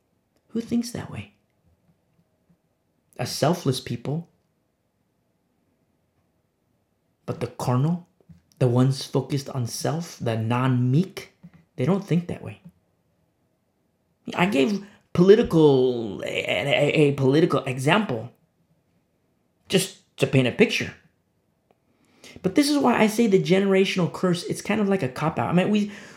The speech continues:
we see how carnality begets carnality. But if we're gonna lean heavily on a generational curse, like what is written here, when he says, "Visiting the iniquity of the fathers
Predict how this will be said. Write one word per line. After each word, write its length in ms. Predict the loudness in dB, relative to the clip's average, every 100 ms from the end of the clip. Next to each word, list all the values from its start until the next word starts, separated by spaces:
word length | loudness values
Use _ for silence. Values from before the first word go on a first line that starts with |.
| -20 -2
we 160 | 2 4
see 280 | 4 6 6
how 480 | 8 8 6 4 -4 -8 -8 -8 -12 -16 -18 -20 _ -20 -20 _ _ _ _ _ _ _ -20 _ 0
carnality 840 | 2 4 4 4 2 2 0 0
begets 440 | -2 2 4 2
carnality. 880 | 2 0 2 2 2 0 0 -2 -4 -14 _ _ _ _ _ _ _ _ _ _ _ _
But 360 | -2 8 8 10
if 220 | 8 8
we're 160 | 4 4
gonna 320 | 8 10 8
lean 520 | 8 8 8 8 6
heavily 560 | 4 6 6 6 4 4
on 200 | 4 4
a 80 | 2
generational 760 | 2 2 4 4 2 2 0
curse, 520 | 0 0 0 -2 -4 0
like 180 | 0
what 320 | 0 4 6 8
is 140 | 6
written 260 | 2 4 4
here, 340 | 4 2 0 -10 -10 4
when 320 | 6 8 4
he 320 | 2 4 4
says, 260 | 8 6 8
"Visiting 380 | 6 8 6 6
the 160 | 4
iniquity 460 | 4 4 4 2 2
of 100 | 0
the 80 | 0
fathers 600 | 2 2 4 4 0